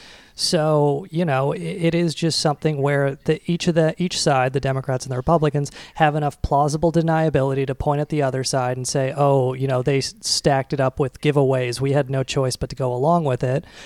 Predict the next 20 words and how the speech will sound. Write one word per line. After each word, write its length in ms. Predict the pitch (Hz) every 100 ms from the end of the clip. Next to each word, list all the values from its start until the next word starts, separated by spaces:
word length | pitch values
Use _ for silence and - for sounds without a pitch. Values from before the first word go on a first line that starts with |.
| - -
But 140 | 175 160
in 100 | 151
reality, 520 | 156 214 247 160 135
both 240 | 180 202
parties 260 | - 180 135
got 180 | 151 131
exactly 540 | 120 123 143 147 143
what 220 | 131 135
they 100 | 127
wanted. 500 | 123 180 233 127 - - - - - _
And, 360 | 151 160 156 143
uh, 340 | 156 151 151 -
you 120 | 196
know, 180 | 208 175
it, 220 | - 208
it's 200 | - 190 -
just 180 | 226
a 60 | 220
situation 680 | - 190 180 226 254 160 151
where 400 | 156 151 151